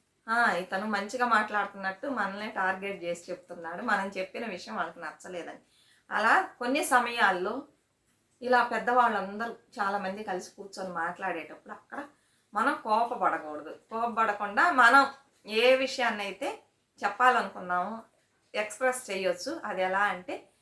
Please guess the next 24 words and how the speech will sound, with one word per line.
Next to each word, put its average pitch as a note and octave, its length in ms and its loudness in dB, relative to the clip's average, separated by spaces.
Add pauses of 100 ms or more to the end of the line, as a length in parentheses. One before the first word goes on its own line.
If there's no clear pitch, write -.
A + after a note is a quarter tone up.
(280)
మంచి D4 400 4
విధంగా B3 640 4
మాట్లాడుతున్నట్టు, G3+ 1040 4
ఏదో A#3+ 200 2
అంటారు A3+ 420 2
చూడండి, G3 380 -6
నొప్పి A3 320 -4
పుట్టకుండా B3+ 680 -2
ఇంజెక్షన్ F#3 640 -4
చేయడం. B2 240 -12 (460)
ఇంజెక్షన్ C4+ 480 0
చేయాలి, G3+ 340 0 (100)
చెయ్యాలి, B3 380 8 (220)
కానీ A3+ 260 2
నొప్పి A3+ 320 0
అనేది B3+ 240 2
తెలియకూడదు, F#3 460 -2
ఇంజెక్షన్ A#3+ 460 -6
చేసినట్టే A3+ 540 -6
తెలియకూడదు. E3 600 -4 (320)
అలా G3+ 200 8
అనమాట. F#3 360 4 (500)
మనం A3+ 220 6
అనేది C4 420 6